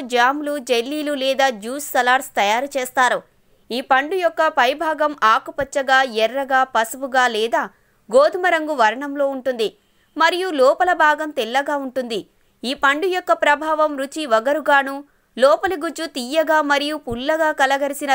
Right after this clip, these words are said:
రుచిని కలిగి ఉంటుంది. ఈ పండులో నీటి శాతం ఎనభై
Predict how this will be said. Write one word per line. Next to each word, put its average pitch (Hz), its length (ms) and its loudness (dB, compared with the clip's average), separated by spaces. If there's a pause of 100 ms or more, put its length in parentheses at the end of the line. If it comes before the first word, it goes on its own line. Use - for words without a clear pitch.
రుచిని 269 340 -8
కలిగి 269 340 -4
ఉంటుంది. 247 340 -4 (380)
ఈ 196 100 -6 (100)
పండులో 233 380 0 (500)
నీటి 381 320 0
శాతం 339 280 2 (180)
ఎనభై 302 240 -2